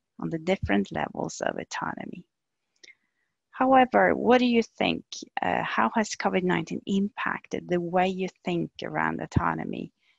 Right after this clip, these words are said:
and your strategy? Antun, could you, um, give us an answer on this? What do you think?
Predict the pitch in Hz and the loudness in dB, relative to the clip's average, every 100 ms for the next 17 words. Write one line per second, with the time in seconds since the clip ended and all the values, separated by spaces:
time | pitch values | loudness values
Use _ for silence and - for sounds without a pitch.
0 | - 180 175 175 - - - 53 - - | -4 -2 0 0 -2 -2 -2 -2 -4 -6
1 | 50 - _ _ _ _ _ _ _ - | -10 -12 _ _ _ _ _ _ _ 0
2 | 214 - 202 185 - _ - 214 226 233 | 0 2 0 0 -4 _ -4 0 2 2
3 | 214 202 202 185 156 - - - - - | 6 6 6 4 -4 -12 -16 -16 -16 -16
4 | - - - - 208 196 - 190 185 180 | -18 -18 -8 2 4 4 0 0 2 2
5 | - 175 170 170 165 - - 175 180 180 | 0 0 0 2 0 -2 -8 -4 -2 -2
6 | 175 - 170 | -4 -2 -4